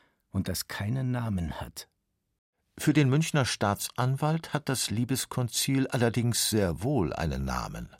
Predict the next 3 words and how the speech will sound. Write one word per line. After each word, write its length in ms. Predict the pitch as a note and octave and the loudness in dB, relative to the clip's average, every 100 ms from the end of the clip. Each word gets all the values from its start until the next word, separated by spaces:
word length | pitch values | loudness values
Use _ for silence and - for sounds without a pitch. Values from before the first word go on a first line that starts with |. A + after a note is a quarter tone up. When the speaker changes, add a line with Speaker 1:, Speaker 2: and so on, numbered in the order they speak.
| _ _ _ _ - | _ _ _ _ -8
Speaker 2:
Blasphemie. 880 | F#2 E2+ - - D2 A#1 G#2 - - _ _ _ _ _ - - - | -2 0 0 -2 -4 -2 -4 -4 -12 _ _ _ _ _ -20 -20 0
Paragraph 760 | B2+ A2+ A2+ A2 A2 G#2+ - _ _ _ - | 4 6 6 6 6 4 -6 _ _ _ 2
einhundertsechsundsechzig 1400 | B2+ A#2 F#2+ G#2 F#2+ - F#2 F#2 G2+ F2 - - - | 2 4 2 2 0 0 -2 0 0 -2 -4 -6 -6